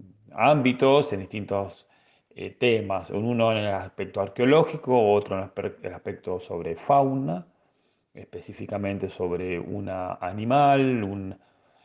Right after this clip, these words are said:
este, en, en extinción que existe en la zona y sobre el cual no se habían expedido,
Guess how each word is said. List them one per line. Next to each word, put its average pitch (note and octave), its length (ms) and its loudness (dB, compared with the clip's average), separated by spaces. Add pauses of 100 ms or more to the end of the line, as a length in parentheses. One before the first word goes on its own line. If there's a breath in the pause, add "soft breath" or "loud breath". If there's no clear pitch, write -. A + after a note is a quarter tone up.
(120)
este, - 420 -8
en, F#2 680 -8
en G2+ 140 -10
extinción A2 840 0
que G#2 100 -4
existe G#2+ 300 -10
en G#2 140 -4
la A#2+ 100 4
zona C3 600 6
y G#2 40 -2
sobre F2 260 -6
el F2 60 -10
cual G2 280 -4
no G#2 100 -6
se - 160 -2
habían F#2 540 0 (380 soft breath)
expedido, D3 960 2